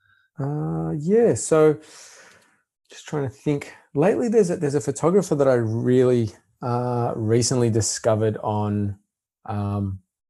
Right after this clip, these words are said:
on Twitter, who's probably, who's not in the landscape genre, but he's someone,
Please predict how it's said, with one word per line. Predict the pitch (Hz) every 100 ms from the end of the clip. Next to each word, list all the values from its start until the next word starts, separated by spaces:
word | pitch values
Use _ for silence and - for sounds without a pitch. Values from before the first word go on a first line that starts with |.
| _ _ _ _ -
on | 110
Twitter, | - 113 135 180 _ _ - - - _ _ _ -
who's | 135
probably, | - 151 151 151
who's | 139 127
not | 131
in | 139
the |
landscape | 117 113 110 113 113
genre, | 110 113 147
but | 165 123
he's | 117 135 120
someone, | 143 120 117 110 110